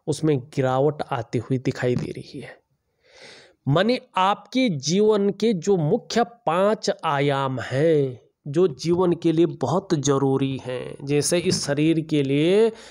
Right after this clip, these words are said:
भोजन की ज़रूरत होती है, शरीर चलाने के लिए, शरीर को मेंटेन रखने के लिए, शरीर को ठीक रखने के लिए, उसी प्रकार जो ये पांच चीज़ें हैं उन चीज़ों की ज़रूरत होती है,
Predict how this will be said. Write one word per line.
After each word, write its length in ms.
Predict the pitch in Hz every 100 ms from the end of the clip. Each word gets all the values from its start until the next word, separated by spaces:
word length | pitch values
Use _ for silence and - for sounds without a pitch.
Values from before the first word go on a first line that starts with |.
| - 135
भोजन 580 | 113 107 143 147 220 247
की 160 | 240
ज़रूरत 480 | 196 170 151 151 151 127
होती 500 | 123 131 135 147 127
है, 480 | 107 156 202 240 - _ - _
शरीर 380 | - 143 151 156
चलाने 600 | 151 143 135 135 135 131
के 140 | 131
लिए, 200 | 131 135 131
शरीर 340 | - 139 139
को 160 | 135 131
मेंटेन 540 | 127 127 123 135 131
रखने 320 | 127 131 135
के 140 | 127 127
लिए, 200 | 131 127
शरीर 340 | - 139 147
को 140 | 143 147 -
ठीक 220 | - 233 196
रखने 340 | 151 139 123
के 120 | -
लिए, 180 | 123 - _ _ _ - - _ -
उसी 240 | 240 277
प्रकार 440 | - 185 180 190 196
जो 160 | 160
ये 160 | 175 175 170 -
पांच 340 | 151 190 196
चीज़ें 480 | - 147 135 120 123
हैं 220 | 101 123 117 _ _ _ _ _ _ _ _ -
उन 340 | 185 196 214
चीज़ों 400 | 180 - 170 151
की 120 | 147 185
ज़रूरत 480 | 143 135 127 139 127
होती 380 | 110 123 - 127
है, 200 | 110